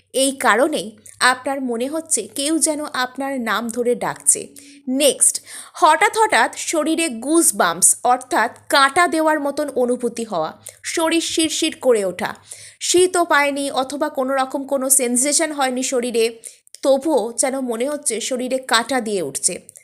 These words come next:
জানবেন এই সময়তেও কেউ আপনাদেরকে মনে করে। এরপর আমি বেশ কিছু ক্লাসিক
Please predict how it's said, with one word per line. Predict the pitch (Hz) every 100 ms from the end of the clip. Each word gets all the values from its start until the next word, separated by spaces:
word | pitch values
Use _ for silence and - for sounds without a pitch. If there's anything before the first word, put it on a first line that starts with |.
| _ - 208
জানবেন | 254 240 262 247 226 - - - _ -
এই | 277 285
সময়তেও | 285 262 285 285 214 247 -
কেউ | 269 262 254
আপনাদেরকে | 233 233 254 277 285 220 269 269
মনে | 240 247 226 214
করে। | 160 220 - - - - - -
এরপর | 349 440 381 269 285
আমি | 311 320
বেশ | 262 285 -
কিছু | 330 370 359 _
ক্লাসিক | - 277 294 302 415